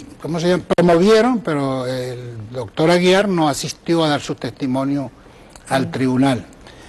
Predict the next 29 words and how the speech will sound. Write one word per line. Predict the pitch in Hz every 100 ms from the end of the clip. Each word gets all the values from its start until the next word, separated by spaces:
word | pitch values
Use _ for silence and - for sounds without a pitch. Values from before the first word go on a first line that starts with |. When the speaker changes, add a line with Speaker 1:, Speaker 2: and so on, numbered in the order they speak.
| - -
Speaker 1:
También | - 147 147 180
es | 196
bueno | 202 202
recordar | 196 180 165 147 165 196
que | 202 175 143 131
yo | 127 156
de | 165 175 180
esto | 180 -
durante | 175 156 135
veinticinco | 127 123 - 123 156 160 165
años | 160 170 160
he | 165
hecho | 156 170
tres | 156 170 165
libros. | 196 170 196 - - - - - - - - - - - - - - - - - - -
Uno | 147 165 180
de | 175 170
ellos | 170 185 180
fue | - 170 165
bajo | 160 160
la | 156
orientación | 147 135 127 131 - 151 151
del | 156 151 143 127 107 98 - - - - - - _
amigo | 131 143 165 160
y | 160
paciente | - 135 - 160 147 156
mío | 156 160 160
Héctor | 175 - 151
Mujica, | 143 131 147 202